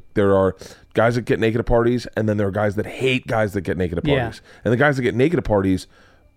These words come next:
Speaker 1: we all, I, but one of them, we always found it hilarious. Hilar-, 'cause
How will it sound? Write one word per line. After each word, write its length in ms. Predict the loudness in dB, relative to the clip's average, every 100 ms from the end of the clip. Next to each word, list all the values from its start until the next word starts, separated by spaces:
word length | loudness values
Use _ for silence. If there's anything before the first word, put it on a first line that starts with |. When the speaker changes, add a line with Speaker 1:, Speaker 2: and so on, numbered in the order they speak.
| _
Speaker 1:
we 280 | -2 2 0 0
all, 280 | 4 6 6 4
I, 320 | 6 6 4 2
but 180 | 0 2
one 220 | 2 2
of 60 |
them, 180 | 2 0 -2
we 240 | 0 0
always 400 | 4 4 6 4
found 340 | 2 0 2 0
it 140 | -2 -6
hilarious. 1500 | -16 -2 2 2 0 0 0 2 2 4 4 0 -4 -14 -20 _ _ -20 _ -8 2
Hilar-, 600 | 4 6 6 4 2 0
'cause 220 | -2